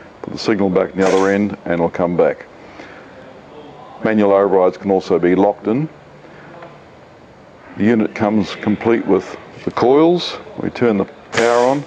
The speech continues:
You'll see the red L E D comes on over there. Turn the power off. Turn the power on to the other end. Red L E D comes on, turn the power off, it stays there.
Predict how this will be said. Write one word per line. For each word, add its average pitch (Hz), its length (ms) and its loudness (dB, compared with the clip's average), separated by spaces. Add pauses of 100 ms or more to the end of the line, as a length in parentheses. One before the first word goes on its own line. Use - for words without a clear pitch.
(560)
You'll 98 140 -2
see 101 220 2
the 98 120 4
red 101 360 4
L 101 160 4
E 95 60 2
D 104 220 2
comes 107 320 -4
on 107 200 2
over 107 220 2
there. 127 200 2 (280)
Turn 101 200 -2
the 92 80 -2
power 107 400 0
off. 131 180 0 (640)
Turn 104 220 0
the 98 60 0
power 104 320 0
on 95 100 -2
to 98 80 -4
the 101 100 2
other 107 200 2
end. 139 300 -2 (1500)
Red 92 160 2
L 92 160 2
E 90 80 2
D 90 200 2
comes 92 320 -2
on, 92 240 2
turn 90 320 -6
the 85 60 -2
power 85 360 2
off, 78 160 -2
it - 120 -20
stays 82 380 0
there. 76 220 0